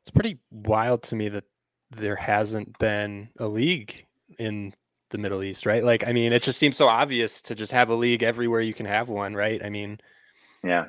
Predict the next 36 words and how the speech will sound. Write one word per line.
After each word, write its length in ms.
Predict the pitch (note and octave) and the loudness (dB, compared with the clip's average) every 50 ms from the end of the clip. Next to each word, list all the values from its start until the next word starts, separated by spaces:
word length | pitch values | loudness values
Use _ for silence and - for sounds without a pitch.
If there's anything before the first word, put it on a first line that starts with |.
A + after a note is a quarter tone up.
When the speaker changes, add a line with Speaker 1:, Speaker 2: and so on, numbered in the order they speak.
| - | -8
Speaker 1:
it's 120 | _ - - | _ -8 -4
one 120 | A2 A2+ | -2 0
of 60 | A2+ | 0
the 60 | A2 | 0
most 160 | A2 G#2 - - | -2 -4 -2 -2
popular 320 | A#2+ G#2+ - - A2+ G#2 | -2 -2 0 -2 -4 -4
sports 340 | - - - A2 G#2 - - | -4 -4 -4 -4 -4 -4 -8
in 60 | G#2+ | -8
the 40 | G#2 | -4
world. 300 | G#2 G#2+ G#2+ G#2 G#2 G#2+ | 0 2 0 0 0 -2
Um, 280 | A#2 A#2 A2+ G#2+ G#2 - - - - - - - - _ _ | -4 -2 -2 -2 -4 -8 -14 -20 -20 -20 -20 -20 -20 _ _
but 260 | - C#3 C3 G#2+ - _ _ _ _ _ _ _ _ _ _ | 2 4 4 2 0 _ _ _ _ _ _ _ _ _ _
that 260 | - C3+ D3+ D#3+ D#3 | 0 4 4 4 4
does 220 | - - E3+ D#3+ C#3+ | 6 4 4 4 4
bring 240 | - D#3 D3 C#3+ C3+ | 0 0 2 2 2
me 80 | C3 | 0
to, 240 | B2 - - C3+ B2 | -2 0 0 2 2
like, 400 | A#2 A2+ G#2+ G#2+ - - - - | 4 4 2 0 -2 -8 -16 -6
another 380 | - B2 A#2 A#2 A#2 A#2+ A#2+ A2 | -4 -2 0 0 2 2 0 0
kind 180 | - C3 A2+ G#2 | 0 -4 -4 -4
of 100 | G2 - | -6 -4
question 340 | - A2+ G#2+ - - G#2+ | -4 -4 -4 -4 -6 -6
that 100 | G#2 G2+ | -4 -4
I've, 340 | G2+ G2+ G2+ G2 - - - _ - - - _ _ _ _ _ _ | -4 -4 -4 -6 -10 -16 -20 _ -20 -20 -20 _ _ _ _ _ _
I've 160 | G#2+ - - | -14 -12 -12
pondered 440 | - - B2+ B2+ C3 B2 A#2 A2 G#2 | -2 0 2 2 2 2 0 -2 0
with 220 | G#2+ G#2+ - - | -2 -4 -4 -6
international 540 | - C3 A#2+ A#2 A2+ A2 G#2+ - - A#2+ G#2 | -6 -6 -4 -2 -2 -2 -2 -4 -4 -6 -4
baseball 400 | G2+ A2+ G#2+ G#2 - - G#2+ G#2 | -4 -4 -4 -4 -2 -2 -2 -2
itself, 400 | G2 - - B2+ A#2+ A#2 - - | -2 2 2 4 4 4 2 -2
and 100 | G#2+ G#2 | -6 -4
maybe 260 | G#2+ A2 G#2+ G#2+ G#2+ | -4 -2 -2 -2 -2
I 60 | G#2 | -4
can 140 | - - G#2+ | -4 -8 -14
focus 360 | - - G#2 G2+ - - - | -6 -4 -4 -4 -4 -8 -6
on 220 | - G#2 G2 G2 | -4 -4 -4 -6